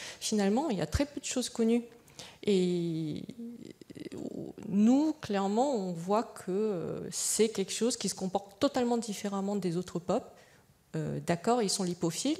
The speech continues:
mais en fait, ils sont pas du tout, euh, de la même, lipophiles de la même façon que les autres pop.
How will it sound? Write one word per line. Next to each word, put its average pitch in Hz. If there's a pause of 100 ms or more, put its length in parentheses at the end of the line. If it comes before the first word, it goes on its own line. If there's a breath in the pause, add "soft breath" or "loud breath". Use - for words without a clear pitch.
(120)
mais 190
en 180
fait, 240
ils 170
sont 170
pas 202
du 190
tout, 262
euh, 160
de 147
la 170
même, 180
lipophiles 180
de 196
la 185
même 170
façon 180
que 220
les 165
autres 202
pop. -